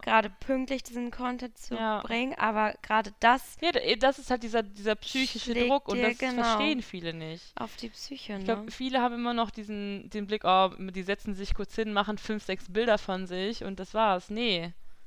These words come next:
Speaker 2: Da ist auch so viel Selbstkritik hinter, vor allem bei den Leuten, die, die Bilder von sich posten, wo es halt um die, das Aussehen geht, hier im Make-up-Bereich zum Beispiel. Da
Speaker 1: Ja.
Speaker 2: steht, da ist,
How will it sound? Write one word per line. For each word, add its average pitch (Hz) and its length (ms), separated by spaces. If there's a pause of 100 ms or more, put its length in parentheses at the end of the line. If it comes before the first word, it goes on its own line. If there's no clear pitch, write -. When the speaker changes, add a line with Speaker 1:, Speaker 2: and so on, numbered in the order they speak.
(460)
Speaker 2:
Da 196 180
ist 202 200
auch 202 160
so 226 160
viel 233 540 (340)
Selbstkritik - 840
hinter, 185 280
vor - 180
allem 220 240
bei 208 80
den 202 140
Leuten, 202 300
die, 196 420 (100)
die 190 640
Bilder 214 300
von 202 200
sich 220 220
posten, 180 420
wo 175 80
es 185 120
halt 190 100
um 185 140
die, 175 400 (400)
das - 180
Aussehen 185 480
geht, 160 340
hier 180 180
im 185 100
Make-up-Bereich 175 640
zum 170 160
Beispiel. 160 340
Da 226 80
Speaker 1:
Ja. 240 140
Speaker 2:
steht, 190 220
da 151 80
ist, - 280